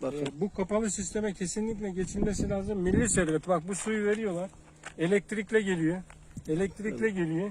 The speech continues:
Speaker 1: Evet.
Speaker 2: Elektrikle gelen su. Yani bir maliyettir. E, elektrik parasını da ödemekte zorluk çekiyor yani burada devlet.
Speaker 1: Evet.
Speaker 2: Yani şu kapalı sisteme geçse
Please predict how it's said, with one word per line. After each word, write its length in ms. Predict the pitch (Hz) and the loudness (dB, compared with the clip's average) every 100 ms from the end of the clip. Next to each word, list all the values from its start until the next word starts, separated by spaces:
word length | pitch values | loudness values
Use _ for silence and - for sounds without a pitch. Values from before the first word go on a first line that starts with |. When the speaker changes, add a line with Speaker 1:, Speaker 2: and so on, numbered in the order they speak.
| 180 | 2
Speaker 1:
Evet. 260 | 175 135 127 - | 2 2 -4 -2
Speaker 2:
Elektrikle 680 | 180 214 - 220 202 220 | 4 4 2 -2 2 2
gelen 340 | 214 214 220 208 | 4 4 4 2
su. 400 | - - 196 139 - - - - - - | -2 0 0 0 -8 -16 -20 -20 -20 -8
Yani 260 | 156 185 185 | -6 -4 -4
bir 60 | 190 | -4
maliyettir. 680 | 185 196 214 226 - 196 190 - - - - - - - - - - | -2 0 0 -2 -2 -8 -10 -16 -20 -20 -20 -20 -20 -20 -20 -20 -16
E, 40 | 139 | -4
elektrik 520 | 160 175 - 214 208 | -2 -2 -2 -6 0
parasını 460 | 208 196 220 240 | 0 2 0 0
da 40 | 233 | 0
ödemekte 460 | 196 202 196 180 180 | 0 0 -2 -4 -2
zorluk 360 | 185 180 165 | 0 -2 -4
çekiyor 360 | - 151 151 151 | -8 -8 -4 -2
yani 260 | 147 147 | -2 -4
burada 300 | 143 143 143 | -6 -4 -4
devlet. 300 | 143 143 190 202 - - - 170 | -4 -4 -6 -8 -20 -20 -12 -6
Speaker 1:
Evet. 80 | |
Speaker 2:
Yani 260 | 156 185 170 | -2 -2 -4
şu 340 | - 233 226 175 - - | -4 -4 -4 -8 -18 -12
kapalı 320 | 180 202 208 | -6 -6 -6
sisteme 440 | - 180 214 214 208 | -10 -8 -4 -4 -2
geçse 460 | 196 160 214 220 | -6 -6 -8 -8